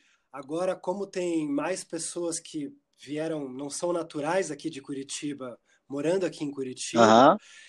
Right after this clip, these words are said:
Speaker 1: essa, essas, essas marcações, essas características estão se perdendo ao pou-, aos poucos, né? Mas tem uma que é muito conhecida, que é a letra E, né? Aí tem aquela velha e conhecida, desgastada piada já do leite quente que pela o dente da gente.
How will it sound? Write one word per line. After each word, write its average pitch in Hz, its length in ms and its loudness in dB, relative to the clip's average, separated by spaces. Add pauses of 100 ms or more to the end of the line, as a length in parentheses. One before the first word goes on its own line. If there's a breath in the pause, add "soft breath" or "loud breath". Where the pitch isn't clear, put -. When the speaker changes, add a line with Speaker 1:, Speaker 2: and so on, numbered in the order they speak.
(140 soft breath)
Speaker 1:
essa, 165 520 -2
essas, 160 640 -6 (260)
essas 143 320 -10
marcações, 175 1000 -2
essas 147 240 -10
características 165 760 -8
estão 196 160 -6
se - 140 -12
perdendo 185 420 -4
ao - 80 -6
pou-, 165 360 -4 (140)
aos 151 180 -10
poucos, 165 460 -4
né? 170 200 -6 (720 soft breath)
Mas 185 260 -4
tem 240 200 -2
uma 254 300 0
que 247 180 -4
é 233 80 0
muito 233 240 -6
conhecida, 214 680 -2
que 170 120 -8
é 180 60 0
a 175 40 -4
letra 196 400 -2
E, 185 180 2
né? 147 260 -4 (1040)
Aí 156 160 -10
tem 190 160 0
aquela 208 300 2
velha 208 720 0
e 185 60 -8
conhecida, 185 600 -12
desgastada 175 640 -6
piada 170 400 -6
já 160 180 -6
do 156 100 -8
leite 165 320 -6
quente 175 360 -8
que - 160 -10
pela 175 340 -6
o 165 40 -4
dente 170 300 -4
da 151 140 -10
gente. 170 580 -6